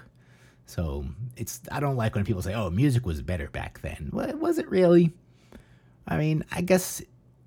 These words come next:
if you say in mainstream music, it was mostly better back then. There was a lot of mainstream acts that you could really relate to.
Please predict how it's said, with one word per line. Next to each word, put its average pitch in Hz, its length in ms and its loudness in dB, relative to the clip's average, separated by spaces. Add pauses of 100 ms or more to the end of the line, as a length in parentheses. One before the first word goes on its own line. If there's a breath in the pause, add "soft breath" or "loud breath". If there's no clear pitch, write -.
if 139 160 0
you 147 100 4
say 131 540 4 (340)
in 117 160 4
mainstream 127 500 2
music, 135 320 2
it 117 100 2
was 90 360 -6
mostly 147 540 2
better 196 260 4
back 190 260 4
then. 190 400 2
There 113 80 -6
was 113 120 0
a 123 40 2
lot 117 120 4
of 82 100 -4
mainstream 135 480 0
acts 135 240 -2
that 113 100 -2
you 117 120 -2
could 92 220 -4
really 117 220 4
relate 117 340 -2
to. 190 280 0